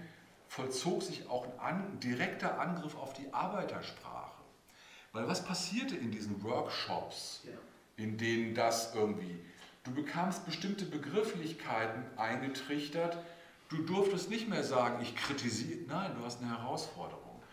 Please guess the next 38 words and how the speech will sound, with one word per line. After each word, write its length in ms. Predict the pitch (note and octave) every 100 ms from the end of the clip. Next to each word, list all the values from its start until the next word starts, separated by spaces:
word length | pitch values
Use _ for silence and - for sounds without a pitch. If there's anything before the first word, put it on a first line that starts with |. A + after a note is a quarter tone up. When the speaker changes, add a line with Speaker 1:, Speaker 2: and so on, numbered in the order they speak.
| - - A#2+
Speaker 1:
Du 60 |
durftest 440 | B2 E3 E3+ F3 F#3+
nicht 200 | B3 B3
mehr 120 | -
sagen, 200 | C#3 B2
„Es 120 | A#2+
gibt, 160 | - - - -
ist 100 | -
kein 220 | - G#3+ -
Problem.“ 600 | - G2 F3+ E2+ - - - - - - - - -
Wir 80 | A2+
nennen 200 | C3 D3+
das 180 | D3 D3
so. 200 | E3 - - -
Das 160 | B2
heißt, 400 | E3 E3 E3 -
sie 120 | D3+ D3
zeigt 320 | D#3+ F3 -
das 120 | -
für 100 | C#3+
Frankreich 560 | - D3+ F#3+ - C#3+ C#3
sehr 160 | D3+
schön, 260 | - E3 D#3+
dass 140 | C3+
sie 120 | B2+
zeigt, 280 | - D3 D3+ - - - - -
da, 340 | C#3+ C#3+ - - -
da 140 | C#3+ -
geschieht 340 | - - G#3 -
eigentlich 260 | D#3+ D#3+
was, 200 | D3 C#3
was 160 | B2+ -
du 80 | - -
auch 440 | G#3+ - - -
vorher 300 | - D#3+ F#3+
gar 180 | D3+ D3+
nicht 140 | C#3
kanntest. 540 | - - - - -